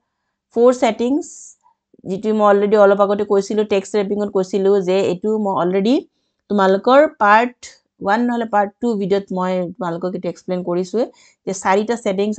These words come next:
আছিলে। কি কি আছিলে? এংকৰিং আছিলে, এৰেঞ্জমেণ্ট আছিলে,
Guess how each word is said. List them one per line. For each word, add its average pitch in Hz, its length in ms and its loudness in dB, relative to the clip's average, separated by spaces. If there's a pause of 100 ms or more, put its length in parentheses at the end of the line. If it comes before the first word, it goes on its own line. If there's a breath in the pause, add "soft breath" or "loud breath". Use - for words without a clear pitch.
আছিলে। 180 280 -2 (420)
কি 214 140 -6
কি 240 140 0
আছিলে? 220 320 -4 (680)
এংকৰিং 208 420 0 (100)
আছিলে, 190 360 2 (200)
এৰেঞ্জমেণ্ট 190 480 0 (120)
আছিলে, 185 320 0